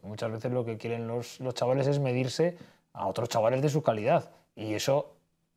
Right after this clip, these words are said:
en ocasiones, mediante las federaciones o tal, no se puede. Y los torneos de,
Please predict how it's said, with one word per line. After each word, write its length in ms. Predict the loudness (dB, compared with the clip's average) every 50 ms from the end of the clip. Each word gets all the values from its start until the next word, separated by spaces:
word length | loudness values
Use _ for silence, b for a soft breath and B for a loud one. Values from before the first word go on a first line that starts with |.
| _ _
en 240 | -6 -6 -4 -4 -4 -6
ocasiones, 480 | -4 -2 -4 -2 -2 -4 -4 -4 -4
mediante 380 | -2 -2 -2 -2 -2 -2 -2 0
las 140 | 0 0 -2
federaciones 640 | -2 -4 -2 -2 -4 -4 -4 -4 -2 -2 -2 -4 -4
o 60 | -4
tal, 220 | -2 -2 -2 0 -2
no 80 | -4
se 120 | -4 -4 -4
puede. 300 | -2 0 0 0 0 -2
Y 60 | -6
los 180 | -8 -10 -10 -10
torneos 420 | -10 -10 -8 -6 -6 -4 -4 -4
de, 320 | -2 -2 -2 -2 -4 -4